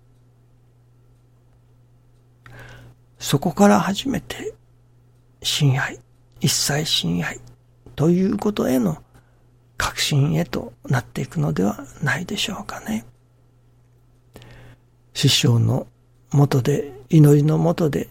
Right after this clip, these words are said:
信心の稽古をさせていただいておりますと、そういう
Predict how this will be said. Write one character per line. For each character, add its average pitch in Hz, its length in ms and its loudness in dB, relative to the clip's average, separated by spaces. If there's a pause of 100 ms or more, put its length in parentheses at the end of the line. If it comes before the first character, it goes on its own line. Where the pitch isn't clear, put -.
(120)
信 147 300 2
心 - 240 0
の 143 100 0
稽 185 260 0
古 - 220 -6
を 180 60 -8
さ - 160 -4
せ 156 160 -6
て - 120 0
い - 80 -2
た - 140 -10
だ - 140 0
い - 80 -2
て 294 400 -6 (560)
お 175 80 0
り 165 100 0
ま - 160 -4
す - 160 -10
と、 - 120 -16 (600)
そ - 280 0
う 185 40 4
い 196 220 4
う - 20 2